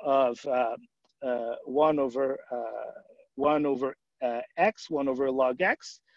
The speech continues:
And so what you pick up is the log log, okay? So when you do log log, so I should say that, so, uh, you put, you get the log log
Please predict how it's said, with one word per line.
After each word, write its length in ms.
And 340
so 160
what 160
you 140
pick 260
up 180
is 240
the 260
log 340
log, 300
okay? 300
So 100
when 260
you 100
do 180
log 320
log, 280
so 120
I 60
should 240
say 240
that, 280
so, 460
uh, 300
you 140
put, 120
you 120
get 300
the 80
log 360
log 340